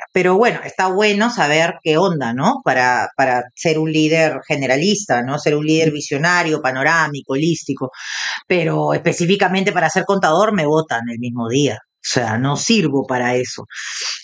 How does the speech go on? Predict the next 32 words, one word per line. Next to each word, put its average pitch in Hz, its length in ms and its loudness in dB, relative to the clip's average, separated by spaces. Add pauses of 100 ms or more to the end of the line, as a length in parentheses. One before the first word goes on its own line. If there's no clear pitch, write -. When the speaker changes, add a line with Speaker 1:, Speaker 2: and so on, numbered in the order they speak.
(200)
Speaker 1:
Y 202 520 2
esa 233 560 2
maestría 196 440 0
me 254 100 -2
sirvió 190 320 0
muchísimo, 208 680 0
me 147 120 0
sirvió 156 360 0
muchísimo 214 640 0
para 175 220 2
poder 151 360 2
saber 170 480 0
muchas 214 380 0
cosas, - 560 -4 (540)
eh, 151 380 0
a 151 80 0
nivel 156 300 0
técnico 170 560 0
y 202 80 -2
sobre 156 300 2
todo 170 360 2
saber 147 340 2
trabajar 156 380 0
en 147 120 -2
equipo, 131 420 -6
¿no? 160 340 0
Me 151 100 0
acuerdo 147 460 0
que 131 280 2
nos 123 220 -6
ponían, 143 460 0
este, 120 680 0